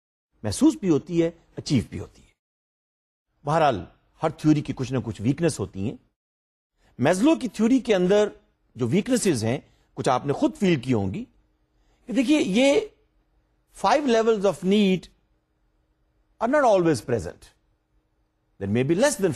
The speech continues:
five, depending upon the type of worker, the type of level you are working, depending upon the educational level, depending upon the status you are working in, all these five may not be present at every time۔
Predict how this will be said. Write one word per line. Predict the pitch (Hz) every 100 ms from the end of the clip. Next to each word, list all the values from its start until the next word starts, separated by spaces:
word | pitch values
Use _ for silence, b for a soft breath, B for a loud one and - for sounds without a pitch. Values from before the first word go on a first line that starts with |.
| 123
five, | 101 - _ _ _ _ _ _ _ _ 151
depending | 202 247 262
upon | 220 220 208 214 208 _ _ -
the | 131 160
type | 180 185 160
of | 110
worker, | 139 156 185 170 165 _ _ 123
the | - 151
type | 156 151
of | 131 - _ _ _ _ _ _ _ _ 117 123
level | 180 240 233
you | 208
are | 180 165
working, | 160 165 165 165 _ _ _ _ -
depending | 143 185 190
upon | 160 160 151
the | 135
educational | 123 185 190 - 185 165
level, | 160 165 156 b b b -
depending | 160 175 170
upon | - 143
the | 131 117
status | - 180 175 196 -
you | 175
are | 151
working | 151 - 143 131
in, | 139 - _ _ _ _ _ _ _ _ _ _ _ _ 185
all | 269 254
these | 208 156 -
five | 151 165 151
may | 139
not | 127 135
be | 127 117 110
present | 107 110 110 _ -
at | 135
every | 117 110 110
time۔ | 196